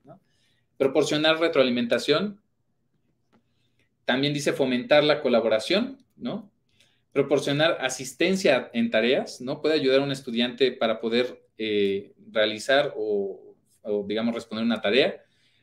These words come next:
Fomentar el pensamiento crítico, eso nos obliga todo el tiempo. Proporcionar retroalimentación en tiempo real y propor-, proporcionar retroalimentación basada en datos. Ahora, ¿cómo puede ayudar a los estudiantes?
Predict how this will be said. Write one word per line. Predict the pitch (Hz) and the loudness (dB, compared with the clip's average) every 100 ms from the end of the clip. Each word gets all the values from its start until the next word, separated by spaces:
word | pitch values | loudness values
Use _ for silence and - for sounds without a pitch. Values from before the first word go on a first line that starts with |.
| _ - | _ -2
Fomentar | 139 147 147 | 2 4 4
el | 190 | 4
pensamiento | 190 143 135 139 147 | 2 -2 -2 -2 -2
crítico, | 147 208 202 190 165 220 190 117 | 4 4 4 2 -2 -2 -8 -6
eso | 123 151 160 | -4 -2 -4
nos | 127 | -4
obliga | 110 117 117 | -4 0 0
todo | 117 113 | 0 -2
el | |
tiempo. | 131 156 151 170 | -2 -4 -6 -8
Proporcionar | - 127 135 143 143 170 | -8 0 0 2 0 0
retroalimentación | 175 170 131 120 117 117 139 | 0 -2 -2 -2 -4 -6 -6
en | |
tiempo | 135 135 147 | -6 -4 2
real | 143 160 214 _ _ _ _ _ _ - | 4 4 0 _ _ _ _ _ _ -8
y | 190 | 0
propor-, | 185 180 180 170 170 - | 4 4 4 2 -2 -6
proporcionar | 156 - 165 165 160 170 180 | -6 -2 -2 0 0 2 2
retroalimentación | 185 143 131 123 117 120 165 | 2 4 2 0 -4 -4 0
basada | 131 - 135 127 - _ - | 0 2 2 0 -6 _ -10
en | 104 | -6
datos. | 90 - - - _ _ _ _ _ - | -8 -10 -20 -20 _ _ _ _ _ 2
Ahora, | 160 175 | 2 4
¿cómo | 202 208 | 4 6
puede | 202 208 | 8 8
ayudar | 180 175 185 | 8 6 4
a | |
los | 180 | 2
estudiantes? | 165 190 190 175 202 - - | -4 4 4 4 -2 -4 -12